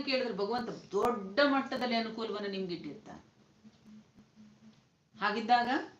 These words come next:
ಯಾರು ಒಳ್ಳೆಯವರು, ಯಾರು ಕೆಟ್ಟವರು, ಭಗವಂತನ ನಿರ್ಣಯ ಮತ್ತು ಲೆಕ್ಕಾಚಾರ ಹೇಗಾಗ್ತಾ ಇರುತ್ತೆ, ಹ? ಭಗವಂತ ಅಂತರ್ಯಾಮಿ. ಭಗವಂತನ ಮೀರಿ ಯಾರೂ ಕೂಡ ನಡಿಲಿಕ್ಕೆ ಸಾಧ್ಯ ಇಲ್ಲ.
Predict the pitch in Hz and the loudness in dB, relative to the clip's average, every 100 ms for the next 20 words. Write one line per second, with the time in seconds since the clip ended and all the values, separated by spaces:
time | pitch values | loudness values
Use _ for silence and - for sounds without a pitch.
0 | - - - - - 214 214 208 - - | -20 -20 -20 -20 -20 -20 -20 -20 -20 -20
1 | - - - - 196 220 262 294 269 254 | -20 -20 -20 -14 4 8 10 10 6 4
2 | 254 247 233 226 254 254 226 - 190 180 | 4 2 4 6 6 4 -4 0 0 0
3 | 196 190 208 262 262 254 233 226 262 269 | 0 -2 0 2 2 2 0 2 4 4
4 | 302 269 247 233 220 - 240 233 208 190 | 4 4 0 -2 -4 0 0 0 0 0
5 | 180 208 190 202 - - 247 226 202 - | 0 0 2 2 2 4 6 6 2 -4
6 | 196 170 - - - - - - - - | -4 -2 -6 -14 -20 -20 -20 -20 -20 -20
7 | - - - - - - - - - - | -20 -20 -20 -20 -20 -20 -20 -20 -20 -8
8 | 208 285 - 180 208 262 254 233 220 247 | -2 -2 -4 -2 2 2 4 4 4 4
9 | 285 269 254 196 160 - - - 170 202 | 4 4 4 2 0 -4 -12 -12 -2 0
10 | 247 254 240 226 247 233 220 220 254 254 | 2 0 0 0 0 0 2 4 2 2
11 | 254 233 226 226 226 208 220 208 190 208 | 2 2 2 -2 -6 -8 -6 -6 -4 -2
12 | 185 180 196 | -2 -2 -2